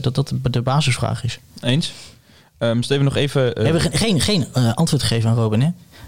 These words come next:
Speaker 1: Altijd, altijd genuanceerd.
Speaker 2: Ja.
Speaker 1: Persoonlijk, de Robin, kan ik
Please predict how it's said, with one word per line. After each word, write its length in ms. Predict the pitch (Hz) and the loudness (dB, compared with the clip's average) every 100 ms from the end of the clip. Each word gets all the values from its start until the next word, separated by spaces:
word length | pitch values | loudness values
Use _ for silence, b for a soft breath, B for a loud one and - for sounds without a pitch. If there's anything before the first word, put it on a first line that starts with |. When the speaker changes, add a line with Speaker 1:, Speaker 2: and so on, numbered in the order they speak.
| B B B B B B _ - | B B B B B B _ -4
Speaker 1:
Altijd, 340 | 170 143 - | 0 0 -2
altijd 220 | - 160 131 | -2 0 2
genuanceerd. 540 | 123 117 123 165 160 | 2 2 2 0 0
Speaker 2:
Ja. 120 | - | -2
Speaker 1:
Persoonlijk, 580 | - 156 196 233 240 - - | -2 2 2 2 0 -4 -2
de 100 | 151 | 2
Robin, 380 | 143 160 151 131 - | 4 4 2 -2 -2
kan 160 | 151 | 0
ik 140 | 139 | 0